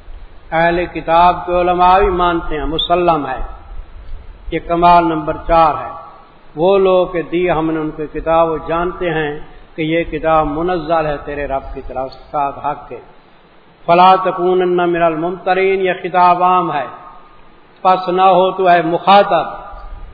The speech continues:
شک کرنے والوں سے۔ یہ حضور کو خطاب نہیں، عام، عام خطاب ہے، کیونکہ حضور تو شک سے پاک تھے نا۔ یہ کتنی کمالات آ گئے تھے؟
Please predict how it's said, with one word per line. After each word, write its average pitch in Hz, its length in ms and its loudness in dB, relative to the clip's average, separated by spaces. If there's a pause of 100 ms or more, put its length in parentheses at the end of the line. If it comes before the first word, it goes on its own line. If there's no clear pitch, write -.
شک 202 400 -2
کرنے 180 280 0
والوں 147 340 -2 (100)
سے۔ - 60 -14 (480)
یہ 190 140 -4
حضور 208 320 2
کو 226 180 2
خطاب 202 460 4
نہیں، 220 200 0 (380)
عام، 202 300 2 (500)
عام 196 240 0
خطاب 151 460 -4
ہے، 120 60 -10 (760)
کیونکہ 196 320 0
حضور 196 340 4
تو 208 160 -2
شک 185 380 2
سے 165 80 -2
پاک 156 420 0
تھے 131 120 -10
نا۔ 160 100 -8 (1600)
یہ 180 100 -4
کتنی 208 380 0
کمالات 196 640 6
آ 156 140 4
گئے 147 140 -2
تھے؟ - 200 -12